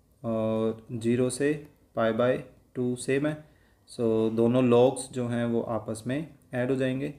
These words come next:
फ़ोर प्लस थ्री, ओके, ये बन गया sin x divided by four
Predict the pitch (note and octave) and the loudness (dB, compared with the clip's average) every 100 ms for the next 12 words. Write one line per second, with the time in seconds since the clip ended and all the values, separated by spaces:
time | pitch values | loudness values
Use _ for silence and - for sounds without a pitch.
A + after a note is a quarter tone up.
0 | - - C3+ C3+ C#3 C#3 - A#2+ A#2+ B2 | -20 -6 0 4 2 0 -2 0 -2 -4
1 | - - C3 C#3 B2+ C#3 - - - - | -14 -20 -2 0 2 -2 -8 -20 -20 -20
2 | - B2+ - - - - - - - - | -10 -8 -8 -12 -18 -20 -20 -20 -20 -20
3 | _ _ _ _ _ - - A#2+ A#2+ A#2 | _ _ _ _ _ -20 -6 0 2 4
4 | A2+ A#2 B2+ - - A2+ A2 A#2+ C#3+ - | 2 2 0 -6 -6 -2 0 0 -2 -4
5 | - - - A#2 A2 A2+ C3 C3 C3 C3 | -10 -8 -4 0 2 2 0 4 4 4
6 | C3 - - B2+ C3 | 0 -8 -2 0 2